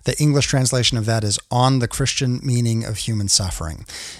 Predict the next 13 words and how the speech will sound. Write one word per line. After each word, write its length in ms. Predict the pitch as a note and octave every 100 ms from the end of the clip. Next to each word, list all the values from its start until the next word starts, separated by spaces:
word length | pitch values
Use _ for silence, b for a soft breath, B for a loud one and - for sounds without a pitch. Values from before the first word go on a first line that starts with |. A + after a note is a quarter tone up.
| -
And 120 | D3
we 100 | F#3
just 240 | G#3+ G#3
read 380 | D#3+ D#3+ D3+ D3
one 440 | D3 E3+ F#3+ F#3+ -
section. 640 | - D#3 D3 - D#2+ C#2+
Uh, 240 | C2 E2 -
it's 160 | -
a 200 | A#2 A2+
much 480 | - D#3 C#3+ D#3 - - C3
more 420 | A#2+ C3 B2 B2
rich 440 | B2+ A#2+ A#2 -
letter. 440 | - G#2+ F2 -